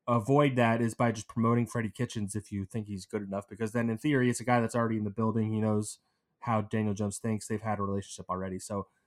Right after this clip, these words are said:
if, if they replace Jason Garrett, the best path is probably Freddie Kitchens, but I still think they should be open to, like, bringing in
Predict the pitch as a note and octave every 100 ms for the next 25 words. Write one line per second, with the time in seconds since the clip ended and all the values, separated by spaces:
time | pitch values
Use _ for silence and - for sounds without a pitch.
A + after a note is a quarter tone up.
0 | _ C3+ - - C3 E3+ E3 F3 E3 E3+
1 | D#3 B2+ C#3+ D3 D3+ _ _ _ - A#2+
2 | C#3 - D3 A#2+ - - C3 C3+ C#3 C#3+
3 | C#3+ D3+ D3 D3 D3 D3 C3+ C3 B2 -
4 | D#3 C#3+ B2+ A#2+ A2+ A2+ G#2+ A2 G#2 G2
5 | F#2 _ _ _ _ _ - A#2+ A#2+ A2+
6 | A2 G#2+ G2+ G2+